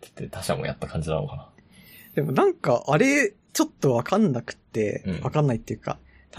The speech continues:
Speaker 2: 例えばお茶入れる手間ってさ、
Speaker 1: うん。
Speaker 2: そこまでその人件費を割くほどでもないじゃないですか、言ってしまうと。
Speaker 1: うんうんうん。そうそうそうそう。
Speaker 2: そう、
Speaker 1: いや。
Speaker 2: お茶持ってきましたねとか、最初のお冷やと一緒に持ってくればいいわけで。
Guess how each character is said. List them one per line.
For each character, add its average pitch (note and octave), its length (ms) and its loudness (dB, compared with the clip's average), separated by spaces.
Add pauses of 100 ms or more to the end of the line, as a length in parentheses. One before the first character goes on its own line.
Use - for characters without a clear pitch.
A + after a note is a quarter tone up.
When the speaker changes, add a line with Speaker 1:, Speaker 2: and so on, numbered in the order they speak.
Speaker 2:
例 A3+ 80 6
え - 20 6
ば C3 300 0
お D3 100 4
茶 G#3 200 6
入 A#3+ 120 2
れ B3+ 120 4
る B3 100 2
手 A#3 140 2
間 A3+ 100 4
っ B3+ 60 -2
て - 180 -6
さ、 A2 400 0
Speaker 1:
う E2 60 -10
ん。 D#2 120 -12 (300)
Speaker 2:
そ - 160 0
こ C4 120 -4
ま D4+ 100 4
で C4+ 80 4
そ E3+ 120 2
の A#2+ 120 2
人 E3+ 300 6
件 C4 240 4
費 A3+ 180 2
を A2 80 2
割 - 220 0
く E3+ 80 2
ほ C3+ 100 2
ど C3+ 80 4
で C3+ 80 4
も A2 140 -2
な B2+ 100 4
い D#3+ 80 6
じ B2+ 80 2
ゃ G#2+ 40 0
な - 40 -4
い - 40 -6
で - 60 -8
す - 60 -10
か、 - 180 -12
言 - 160 -10
っ - 40 -6
て - 60 2
し - 100 2
ま A#2 80 4
う B2+ 80 2
と。 C3 160 2
Speaker 1:
う - 40 -14
ん - 40 -12
う E2+ 40 -8 (300)
ん - 40 -10
う - 20 -6
ん。 F#2 40 -6
そ G2+ 200 4
う E2 40 0
そ F2+ 200 2
う D#2+ 40 -4
そ E2 180 -2
う D#2+ 60 -4
そ D#2+ 180 -4
う。 - 40 -6
Speaker 2:
そ - 140 4
う、 - 100 -8
Speaker 1:
い - 60 -2
や。 C3 80 4
Speaker 2:
お - 20 4
茶 D3 80 6
持 C#3 80 6
っ - 20 2
て - 120 -2
き G#3 100 -2
ま A#3+ 80 4
し - 60 -2
た D3+ 80 4
ね F3 200 6
と - 80 0
か、 - 80 -6
最 E3 180 4
初 E3+ 120 2
の D#3 80 6
お C#3+ 40 8
冷 C#3+ 80 4
や E3 100 6
と G#2+ 100 0
一 G#2+ 40 -2
緒 - 120 0
に B2+ 60 6
持 A#2 80 4
っ - 20 0
て - 100 -10
く - 100 2
れ A#2 60 -2
ば A2 100 2
い A2 40 4
い G#2+ 40 0
わ - 80 -4
け - 100 -6
で。 - 160 -2